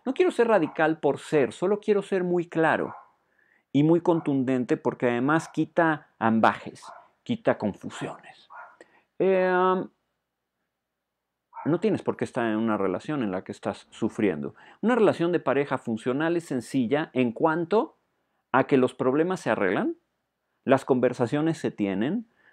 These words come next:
no son necesarios secretos, ni arreglos, ni... ah, rollo.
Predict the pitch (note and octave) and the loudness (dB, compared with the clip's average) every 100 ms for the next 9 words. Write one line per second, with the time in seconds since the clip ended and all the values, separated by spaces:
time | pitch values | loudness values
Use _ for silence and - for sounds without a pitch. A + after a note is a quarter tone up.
0 | - B2+ D#3+ F#3+ F#3 F3 B2+ - C3 C#3 | 0 2 2 0 -4 -4 -6 -2 0 2
1 | C#3 - _ - - A#2 B2 A#2 A2+ C3+ | -2 -6 _ -4 -2 0 4 4 4 0
2 | C3+ - _ - A#2 A2+ G2+ G2 A2+ A2+ | 0 -4 _ -2 2 2 2 4 6 6
3 | A2 B2 C#3+ - _ _ A2 A2+ A2 A2 | 4 2 0 -8 _ _ 0 2 2 2
4 | G#2+ G#2+ G#2 G#2 - _ _ _ _ _ | 0 0 -2 -4 -10 _ _ _ _ _
5 | _ _ _ _ _ _ _ _ _ _ | _ _ _ _ _ _ _ _ _ _
6 | _ _ _ - G#2+ C#3+ A2 A#2+ D3 C3+ | _ _ _ 0 4 4 6 6 6 4
7 | F#2 | 2